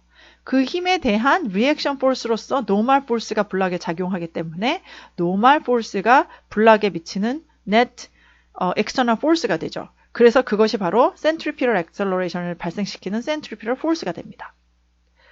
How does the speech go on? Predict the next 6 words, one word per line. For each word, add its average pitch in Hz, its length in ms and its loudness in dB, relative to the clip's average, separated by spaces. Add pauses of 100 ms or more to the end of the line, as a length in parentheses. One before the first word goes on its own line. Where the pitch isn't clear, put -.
(560)
만약에 277 520 4
이 226 360 -2 (100)
블락에 254 540 6
스프링까지 285 500 -2
달려있다고 190 540 -2
한다면 233 560 0